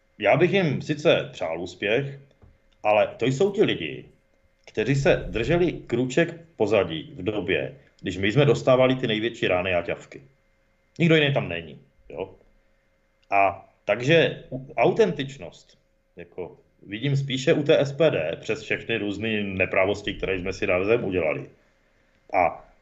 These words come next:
u té S P D vidím takovou tu snahu být a nebýt mainstreamem, jo,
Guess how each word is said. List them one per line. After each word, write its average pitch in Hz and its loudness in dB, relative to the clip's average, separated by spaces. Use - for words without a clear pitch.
u - -4
té 165 6
S 156 2
P 170 4
D 156 4
vidím 120 -2
takovou 147 2
tu 147 -6
snahu 151 -2
být 139 -2
a 147 4
nebýt 135 2
mainstreamem, 143 0
jo, 113 2